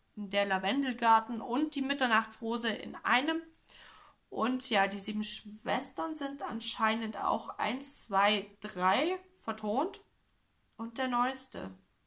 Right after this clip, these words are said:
Und die Perlen, na doch. Eins, zwei, drei, vier, fünf. Ja, die fünf sind vertont. Ich habe mich nur grad gewundert, weil dieses Bild ist der fünfte von den sieben Schwestern, kann man es erkennen.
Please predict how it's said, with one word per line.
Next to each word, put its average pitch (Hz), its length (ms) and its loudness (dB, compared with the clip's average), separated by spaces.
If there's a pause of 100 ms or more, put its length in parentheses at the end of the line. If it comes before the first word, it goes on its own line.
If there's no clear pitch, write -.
(2250)
Und 247 160 -6
die 294 60 -6
Perlen, 240 440 -6 (160)
na 240 220 -8
doch. 247 260 -6 (640)
Eins, 240 380 -10
zwei, 202 220 -8 (180)
drei, 226 400 -4 (1000)
vier, 254 500 -2
fünf. 196 460 -6
Ja, 190 180 -2
die 190 120 -6
fünf 277 360 -6
sind 240 260 -4
vertont. 226 800 -6 (640)
Ich - 60 -20
habe 240 100 -2
mich 233 100 4
nur 262 120 2
grad 233 240 2
gewundert, 226 520 0
weil 214 260 6
dieses 208 360 0
Bild 240 460 2
ist - 240 -6
der - 80 -6
fünfte 240 400 -4
von 202 160 -4
den 196 180 -2
sieben 190 220 -2
Schwestern, 214 720 -4
kann 208 160 -10
man 208 100 -8
es - 160 -6
erkennen. 262 480 -8